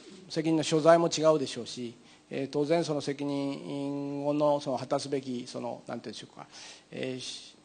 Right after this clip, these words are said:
えー、責任の取り方についても、それぞれ違うと思いますので、まあ、それはそれぞれ私どもとして、えー、やってきたことというふうに、私ども自身で考えていることもありますので、まあ、それについては、こういう責任の取り方をしてまいりましたということを、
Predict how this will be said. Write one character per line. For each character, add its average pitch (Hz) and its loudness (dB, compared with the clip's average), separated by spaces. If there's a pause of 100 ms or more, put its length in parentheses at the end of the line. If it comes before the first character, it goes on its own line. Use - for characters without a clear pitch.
(400)
え - -10
ー、 - -10
責 151 0
任 160 4
の 151 2
取 156 2
り 156 4
方 156 8
に 127 -4
つ 127 -8
い 117 -8
て 120 -10
も、 113 -10 (200)
そ 135 -6
れ 127 -6
ぞ 123 -6
れ 120 -6
違 - -8
う 117 -4
と 117 -12
思 117 -8
い 113 -10
ま 110 -10
す 113 -14
の 120 -12
で、 117 -14 (320)
ま - -6
あ、 151 -4
そ 160 2
れ 165 8
は 156 6
そ 160 2
れ 165 6
ぞ 147 2
れ 123 -2
私 139 -2
ど 156 0
も 147 2
と 131 -4
し - -8
て、 160 0 (280)
え 139 -2
ー、 - 0
や 139 6
っ - -2
て 160 0
き - 0
た 147 0
こ 139 -2
と 143 2
と 135 2
い 135 0
う - -4
ふ 131 -2
う 143 -2
に、 127 -4
私 143 -2
ど 165 2
も 175 4
自 165 2
身 151 2
で 131 2
考 143 0
え 139 4
て 135 -4
い - -4
る 127 -4
こ 127 -10
と 135 -4
も 135 0
あ 123 0
り 131 -2
ま 127 -2
す - -8
の 135 -8
で、 123 -8 (140)
ま 147 -6
あ、 - -2
そ 147 -2
れ 156 4
に 156 2
つ 160 0
い 156 0
て 165 2
は、 165 6 (360)
こ 143 0
う 143 4
い 139 2
う 131 0
責 131 -6
任 131 -2
の 131 -2 (400)
取 135 -4
り - -2
方 135 2
を 147 4
し - -6
て 139 -2
ま 127 0
い - 0
り 131 -4
ま 139 -2
し 135 -6
た 160 2
と 147 -8
い 123 -4
う - -16
こ 120 -6
と 127 -2
を、 120 -2